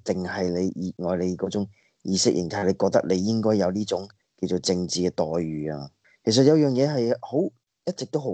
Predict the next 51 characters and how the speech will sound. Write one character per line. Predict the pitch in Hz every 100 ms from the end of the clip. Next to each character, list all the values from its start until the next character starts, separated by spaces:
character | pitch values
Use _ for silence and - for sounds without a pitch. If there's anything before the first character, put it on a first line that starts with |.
| 110
錯 | 156 - 87 82 82
嘅， | 85
其 | 80
實， | 82 _ _ _ _
呃， | 90 92 87 73 _ _ _
嗰 | 123
班 | 123 135
黃 | 104 71
人 | 69
一 |
直 | 117 -
好 | - 95
錯 | - - 80
嘅 | 80
就 |
係 | 85 76 _ _
成 | - 82 87
日， | 92 _ _
因 | 147 160
為 | 120
其 | 87
實， | 87 - _ _ _ -
呃， | 98 92 92 - _ _ _ - - 127
香 | 127 120
港 | 90 104
嘅 | 98 87 - _ _ -
叫 | 101
做， | 95 82 78 - _ _ _
呃， | 110 98
同 | 92 - 87 90
內 | 98
地 | 98
不 | 123
斷 | 123 98
拉 | 98 92 104
近 | - 85
咧， | 92
其 | 92
實 | 85 85
佢 | 98
哋 | 85 - _ _ -
而 | 92
家 | 95 135
唯 | 113 82
一 |
覺 | 110 95 92
得 | 110 -
可 | - 95
以 | 117 98 -
優 | 120 117
越 | 101